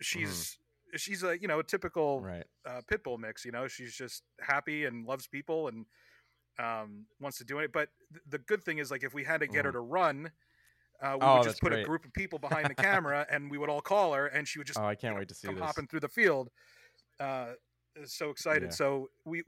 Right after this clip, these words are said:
Speaker 1: we were able to kinda trick her into doing some of the things that we needed her to do. Uh, and then what, and then we, um, I mean, some of the,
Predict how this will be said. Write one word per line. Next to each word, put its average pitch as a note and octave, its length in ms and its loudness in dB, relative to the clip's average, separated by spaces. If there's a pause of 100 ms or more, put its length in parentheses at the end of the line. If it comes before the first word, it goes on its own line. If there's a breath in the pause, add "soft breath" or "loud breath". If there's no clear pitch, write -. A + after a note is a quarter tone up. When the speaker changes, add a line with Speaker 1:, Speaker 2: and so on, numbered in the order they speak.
(140)
Speaker 1:
we E3+ 140 -4
were D#3+ 140 4
able D3 180 4
to C3 60 -6
kinda B2+ 220 -4
trick - 260 0
her C3 80 -2
into B2 120 -4
doing B2 280 -4
some A#2+ 180 -8
of A#2+ 60 -8
the A#2 100 -8
things A#2+ 220 -8
that A2 100 -12
we A#2 80 -10
needed A2+ 260 -10
her G#2 80 -16
to G2+ 80 -18
do. G#2+ 300 -10 (420 soft breath)
Uh, A#2+ 160 -4
and D#3+ 100 0
then E3+ 140 0
what, D#3 140 0 (180)
and C#3+ 140 -4
then D3+ 240 0
we, C3+ 260 -4
um, A#2 380 -6
I C3+ 60 -6
mean, C#3 140 -6
some A3+ 160 -4
of F3 60 -2
the, C#3+ 120 0